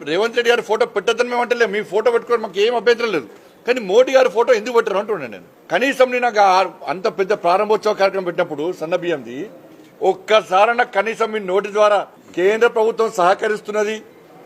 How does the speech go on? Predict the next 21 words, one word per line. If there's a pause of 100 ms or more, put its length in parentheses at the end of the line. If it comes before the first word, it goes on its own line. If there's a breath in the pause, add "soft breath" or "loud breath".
(200)
పదివేల
కోట్ల
రూపాయలు
మాకు
ఇస్తున్నది, (560)
నలభై
రూపాయలు
కిలోకి
ఇస్తున్నది, (640)
దానికి
పదివేల
రూపాయలు
యాడ్
చేస్తే (100)
చెప్పుకొని
ఇబ్బంది
లేదు, (140)
కానీ (160)
కనీసం
పేరు
చెప్తలేరు.